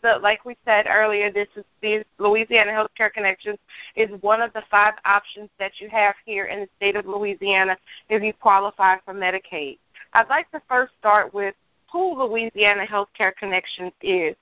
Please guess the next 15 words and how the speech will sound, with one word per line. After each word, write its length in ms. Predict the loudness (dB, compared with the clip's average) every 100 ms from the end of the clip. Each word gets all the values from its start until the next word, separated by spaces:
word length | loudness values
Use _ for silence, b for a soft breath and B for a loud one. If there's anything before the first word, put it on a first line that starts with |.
| -20 B -4
You've 240 | -4 2
gotten 320 | 2 2 -4
the 120 | -12 -10
logistics 800 | -10 -12 -10 -10 -10 -12 -12 _ _
of, 360 | 0 2 4 0 _ _ _
you 120 | -4
know, 360 | 2 2 2 -2 _ _ _ _ 0
what 300 | 4 4 2
we 240 | -8 -6 2
are, 480 | 4 6 2 0 -6 _ _ -2
but 160 | -2 -2 -12 -10
who 220 | -4 -4
we 220 | -2 -4 0
are 400 | 4 4 4 2 _ _ _ -2
is 140 | -2